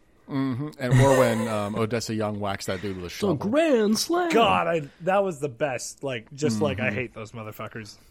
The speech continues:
Speaker 1: But
Speaker 3: Like, in
Speaker 1: they,
Speaker 3: real life.
Speaker 1: yeah, they
Speaker 3: Slut
Speaker 1: did
Speaker 3: shaming
Speaker 1: s-,
Speaker 3: assholes.
Speaker 1: Yeah, they were horrible people. Um, but the whole, every piece of action was so well choreographed and shot so well, and it made it so, like, visceral and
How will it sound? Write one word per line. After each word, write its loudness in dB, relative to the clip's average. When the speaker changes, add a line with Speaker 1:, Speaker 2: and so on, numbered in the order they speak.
Speaker 1:
But 0
Speaker 3:
Like, -4
in -4
Speaker 1:
they, 2
Speaker 3:
real -2
life. -8
Speaker 1:
yeah, -8
they 2
Speaker 3:
Slut 4
Speaker 1:
did 2
Speaker 3:
shaming -2
Speaker 1:
s-, 0
Speaker 3:
assholes. -6
Speaker 1:
Yeah, -6
they 0
were 0
horrible 2
people. -6
Um, -4
but -12
the 0
whole, 0
every -2
piece -8
of -4
action -8
was -10
so -6
well -4
choreographed -12
and -12
shot -8
so -10
well, -8
and -8
it -12
made -6
it -8
so, -4
like, -8
visceral -8
and -12